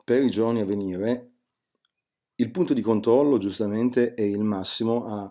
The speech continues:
duemilanovecentosessantuno, in caso di violazione tendenzialmente andremo a fare massimi superiori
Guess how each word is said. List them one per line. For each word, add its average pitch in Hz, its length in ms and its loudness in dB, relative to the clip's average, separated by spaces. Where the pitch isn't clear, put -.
duemilanovecentosessantuno, 104 1400 -2
in 131 100 -2
caso 123 240 0
di 104 80 -2
violazione 104 880 -4
tendenzialmente 123 760 2
andremo 101 380 -2
a 95 40 -8
fare 104 260 -4
massimi 107 480 -4
superiori 107 800 -2